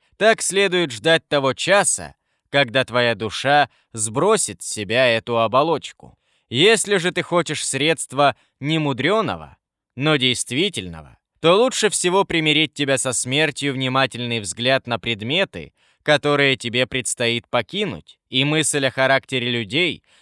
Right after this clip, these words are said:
с которыми твоей душе уже не придется соприкасаться. Ибо,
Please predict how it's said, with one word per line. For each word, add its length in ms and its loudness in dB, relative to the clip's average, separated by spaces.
с 140 -6
которыми 480 2
твоей 380 2
душе 500 0
уже 320 -2
не 140 0
придется 640 0
соприкасаться. 1040 -4
Ибо, 520 2